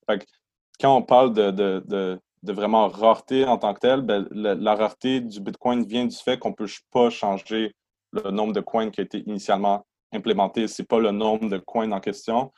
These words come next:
c'est vraiment le fait que ça va être fixe. Euh, donc, euh, c'est, c'est déflationnaire comparativement à, à, à la monnaie parce que la monnaie,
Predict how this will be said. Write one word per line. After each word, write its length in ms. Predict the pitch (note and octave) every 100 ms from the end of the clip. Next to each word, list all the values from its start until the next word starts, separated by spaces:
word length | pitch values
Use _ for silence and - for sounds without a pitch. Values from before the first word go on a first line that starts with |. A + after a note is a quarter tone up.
| _ -
c'est 120 | G2+
vraiment 240 | G#2 A2
le 100 | G#2+
fait 320 | G2+ A2+ A2
que 260 | - G2+ F#2+
ça 180 | - A2
va 160 | F#2+ F#2+
être 120 | -
fixe. 420 | - G2 - - _ _ _ _ -
Euh, 260 | F#2 F#2
donc, 360 | F2+ G2 F#2+ -
euh, 220 | G2 F#2 D#2+
c'est, 340 | - G#2 F#2+
c'est 220 | - G2+
déflationnaire 720 | F#2 G2+ G#2+ G2+ - G#2 G#2 G#2
comparativement 680 | G2+ F#2+ F#2+ - F#2 G2 F#2+
à, 280 | F#2 F2 -
à, 300 | F#2 E2+ F2
à 300 | F#2 F2+ E2+ - -
la 120 | G2
monnaie 380 | G2 F#2+ G#2 A#2+
parce 220 | G2+ -
que 100 | G2
la 100 | F#2+
monnaie, 340 | F#2+ G2 G#2